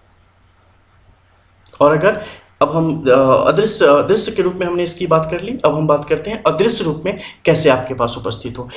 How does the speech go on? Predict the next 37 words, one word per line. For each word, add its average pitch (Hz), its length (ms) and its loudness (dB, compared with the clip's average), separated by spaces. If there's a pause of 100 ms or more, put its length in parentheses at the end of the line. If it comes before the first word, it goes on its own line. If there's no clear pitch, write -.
(140)
इसके 214 260 2
लिए 202 180 2
आपको 160 360 -2
देखना 160 340 -2
पड़ेगा 123 300 -2
अपने 139 300 2
जीवन 127 320 -2
को, 110 200 -8 (220)
आपके 156 260 0
जीवन 190 300 0
के 196 120 -2
जब 170 160 -2
से 190 140 2
आपने 185 260 0
होश 196 180 2
संभाला 147 420 2
है, 185 400 -4
उस 208 160 2
समय 180 220 4
से 180 140 0
लेके 165 260 0
अब 151 260 -2
तक 196 120 -4
की 190 80 -4
जो 165 120 2
आपकी 156 240 0
कार्य 165 240 2
प्रणाली 139 440 2
है, 175 80 -2
आपका 165 300 0
जो 151 140 -2
जीवन 147 320 -2
जीने 147 240 0
का 143 120 2
तरीका 135 360 0
है, 185 120 -4 (260)
उससे। - 380 -2